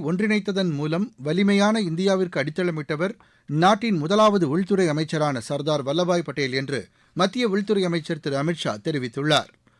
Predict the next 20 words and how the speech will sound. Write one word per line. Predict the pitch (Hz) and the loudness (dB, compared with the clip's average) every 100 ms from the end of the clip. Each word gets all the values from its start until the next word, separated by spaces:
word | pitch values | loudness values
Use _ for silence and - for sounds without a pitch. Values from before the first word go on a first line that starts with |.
| _ _ _ | _ _ _
குஜராத் | 156 180 185 180 175 | 2 6 6 4 2
மாநிலம் | 170 170 208 | 2 2 0
மான்சாவில் | 170 170 170 165 160 220 262 | 0 0 0 0 0 -4 -6
சர்தார் | - 170 175 180 208 180 | -4 0 2 6 4 4
பட்டேல் | 170 196 190 | -2 0 0
சிலையை | 180 170 170 170 | 0 0 0 0
திறந்து | 156 170 170 | 0 -2 -2
வைத்து | 165 156 | -4 -4
பேசிய | 156 151 143 135 | -6 -4 -2 -2
அவர், | 120 - _ _ _ | -2 -6 _ _ _
நாடு | - 175 233 247 | 0 4 4 4
சுதந்திரம் | 190 190 233 240 220 | 0 0 2 2 2
அடைந்த | 208 202 | 2 0
பின் | 190 208 233 | 0 -2 -2
தொலைநோக்கு | 170 170 208 233 226 | -2 0 2 0 -2
மற்றும் | 233 202 - 196 | -4 -2 -2 -4
துணிச்சலுடன் | 170 190 208 220 196 214 226 | -2 -2 0 0 0 -2 -2
பல்வேறு | 165 175 208 190 | -2 2 2 2
மாகாணங்களை | 151 170 196 202 190 190 185 | 0 0 0 0 0 2 2
ஒன்றிணைத்தவர் | 131 160 196 185 185 185 208 | 0 0 0 0 0 0 0